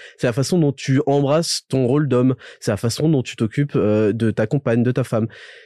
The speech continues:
C'est la façon dont tu, dont tu vis, dont tu penses. Tout ça. Et en fait, en, tu, tu vas donner l'exemple. Les gens vont se dire, « Ce mec, il est cool.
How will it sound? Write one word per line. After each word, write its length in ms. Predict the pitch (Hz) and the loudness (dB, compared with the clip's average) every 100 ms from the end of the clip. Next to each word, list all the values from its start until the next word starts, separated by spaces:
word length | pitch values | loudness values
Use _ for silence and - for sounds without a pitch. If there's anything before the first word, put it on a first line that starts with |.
| - | -14
C'est 160 | - 147 | -2 0
la 100 | 139 | 2
façon 420 | 147 - 160 160 | 0 0 2 2
dont 140 | 139 | 2
tu, 680 | - - 131 127 120 117 117 _ _ _ _ _ _ - | -2 0 2 4 2 0 -4 _ _ _ _ _ _ -2
dont 160 | 120 | 0
tu 160 | - 117 | 0 -4
vis, 180 | 104 - _ _ _ - | -4 -8 _ _ _ -6
dont 160 | 113 110 | -2 -2
tu 200 | - 104 | -2 -2
penses. 540 | 120 139 - - - _ _ _ _ _ _ _ _ _ - | 0 -2 -2 -10 -12 _ _ _ _ _ _ _ _ _ -6
Tout 140 | 139 | -4
ça. 240 | - 113 - - | -2 -2 -4 -2
Et 100 | 113 | -2
en 80 | |
fait, 220 | 107 160 - | 0 -2 0
en, 240 | 120 117 113 | 0 2 0
tu, 320 | - 127 113 | -2 -2 -2
tu 140 | - | -2
vas 120 | 117 | -2
donner 260 | 113 143 180 | 2 2 2
l'exemple. 480 | 156 113 113 - - _ - | 2 0 -2 -4 -20 _ -4
Les 60 | |
gens 100 | 123 | 0
vont 120 | 143 117 | 0 0
se 60 | |
dire, « 220 | 110 131 - - _ | 0 -2 -4 -20 _
Ce 140 | - | -2
mec, 240 | 113 117 - | 0 0 0
il 80 | 113 | -2
est 40 | |
cool. 320 | - 104 113 | -2 -2 -2